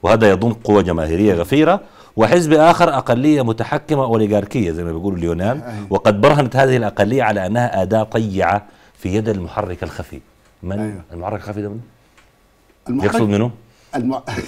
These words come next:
Speaker 2: <laughs> المحرك الخفي هو طائفية طبعًا.
Speaker 1: آه.
Speaker 2: وهو كانوا عندهم علاقة بالطائفة.
Speaker 1: يعني الطائفية كانت بتستخدم حزب الأشقاء؟
Speaker 2: أيوه. لا، مش حزب الأشقاء كان بيستخدم الطائفة.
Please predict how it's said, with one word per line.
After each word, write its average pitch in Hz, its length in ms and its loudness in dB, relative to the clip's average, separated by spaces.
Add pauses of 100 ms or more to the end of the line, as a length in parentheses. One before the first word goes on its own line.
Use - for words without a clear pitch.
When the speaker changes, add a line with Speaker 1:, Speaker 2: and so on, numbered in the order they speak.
(320)
Speaker 2:
<laughs> - 540 -18
المحرك 170 400 -2
الخفي 202 300 -2
هو 202 440 0
طائفية 156 360 0
طبعًا. 90 260 -14 (560)
Speaker 1:
آه. 65 340 -10 (760)
Speaker 2:
وهو 127 160 -4
كانوا 190 240 0
عندهم 185 220 -4
علاقة 165 300 -4
بالطائفة. 127 480 -8
Speaker 1:
يعني 104 240 0
الطائفية 113 360 -4
كانت 120 180 -4
بتستخدم 110 300 -8
حزب 92 120 -8
الأشقاء؟ 87 420 -10 (880)
Speaker 2:
أيوه. 92 140 -14 (160)
لا، 127 280 -10
مش - 160 -14 (160)
حزب 151 360 -12
الأشقاء 135 460 -14
كان 135 200 -12
بيستخدم 113 460 -14
الطائفة. - 400 -18